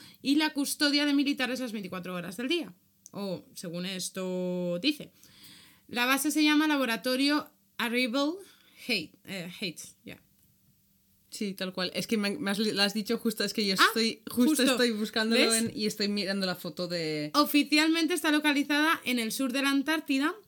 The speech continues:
Speaker 1: en la isla de, cerca de la isla de Ross, o no sé ahora mismo si tengo
Speaker 2: Me
Speaker 1: bien la
Speaker 2: imagino
Speaker 1: localización.
Speaker 2: la, la gente se pensará que es esto, el globito este.
Speaker 1: Sí, efectivamente.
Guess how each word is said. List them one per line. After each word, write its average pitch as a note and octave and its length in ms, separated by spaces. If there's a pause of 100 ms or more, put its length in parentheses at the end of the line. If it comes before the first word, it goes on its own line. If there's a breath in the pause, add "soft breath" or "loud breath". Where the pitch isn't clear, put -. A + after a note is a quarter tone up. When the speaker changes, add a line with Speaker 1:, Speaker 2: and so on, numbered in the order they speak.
(140)
Speaker 1:
en A#3+ 120
la A3+ 120
isla B3 260
de, G#3+ 460
cerca B3+ 240
de B3 80
la A3 120
isla A3 200
de G3 100
Ross, D4+ 380
o A#3 40
no F#3 540
sé G#3+ 280
ahora G3 240
mismo G3 460
si F#3 160
tengo F#3+ 160
Speaker 2:
Me F#3 60
Speaker 1:
bien F#3 120
la F#3+ 60
Speaker 2:
imagino F#3 120
Speaker 1:
localización. F#3+ 520
Speaker 2:
la, F#3 180
la F3+ 180
gente F3+ 240
se F#3 100
pensará E3+ 360
que D#3+ 80
es D#3 100
esto, D3 240
el D3 100
globito D#3 460
este. - 220
Speaker 1:
Sí, - 400
efectivamente. F#3 680